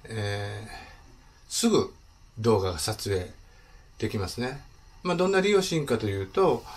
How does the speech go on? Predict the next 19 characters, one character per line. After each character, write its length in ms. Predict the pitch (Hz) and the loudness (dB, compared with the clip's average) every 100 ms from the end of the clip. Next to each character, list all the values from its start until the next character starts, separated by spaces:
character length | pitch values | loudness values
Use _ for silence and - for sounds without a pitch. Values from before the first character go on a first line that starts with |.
| - - | -16 -10
お 600 | 143 139 131 131 123 123 | -4 -2 0 2 2 0
ー、 300 | 120 165 175 | 0 2 2
iPhone 280 | 147 127 143 | 2 2 4
を、 300 | 196 139 110 - | 6 4 2 0
ま 80 | 113 | -2
あ、 20 | |
車 380 | - 131 127 120 | 0 2 4 6
の 100 | 110 | 6
ス-、 240 | - - - - - - - - | 2 -4 -12 -18 -20 -20 -20 -6
iPhone、 320 | 135 147 - | 0 2 2
iPhone 480 | - 170 147 143 135 | 0 2 4 2 4
を 100 | 208 | 2
車 400 | 208 139 131 117 | 0 2 4 6
の 240 | 135 190 131 | 6 6 6
ス 140 | - | 2
タ 160 | 139 127 | 2 4
ン 100 | 107 | 4
ド 100 | 107 | 4
に、 360 | 185 180 110 | 4 4 2